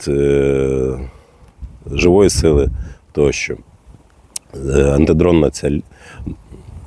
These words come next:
лінія дронів показала свою ефективність, і зараз взагалі на фронті понад вісімдесят відсотків всіх уражень здійснюється за допомогою саме дронів. Але ж і ворог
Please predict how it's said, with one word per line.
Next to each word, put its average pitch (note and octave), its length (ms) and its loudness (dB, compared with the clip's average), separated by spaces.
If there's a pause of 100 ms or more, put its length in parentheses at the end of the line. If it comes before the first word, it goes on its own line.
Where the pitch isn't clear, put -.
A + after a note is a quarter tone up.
(160)
лінія E2+ 340 4
дронів D#2+ 340 2
показала D#2 480 0
свою D2+ 200 -2
ефективність, F#2 680 0
і D2+ 60 -2
зараз D2+ 320 2
взагалі D#2+ 320 2
на D2+ 160 -2
фронті E2 560 -2 (480)
понад D#2+ 340 0
вісімдесят D2 500 -2
відсотків - 500 -2
всіх - 280 -2
уражень E2 540 2
здійснюється D2+ 640 -4
за C#2+ 120 -4
допомогою D2+ 760 2 (540)
саме D#2 300 0
дронів. D2 540 0 (420)
Але D2+ 360 0
ж - 160 -12 (200)
і D2+ 100 -2
ворог D2+ 340 2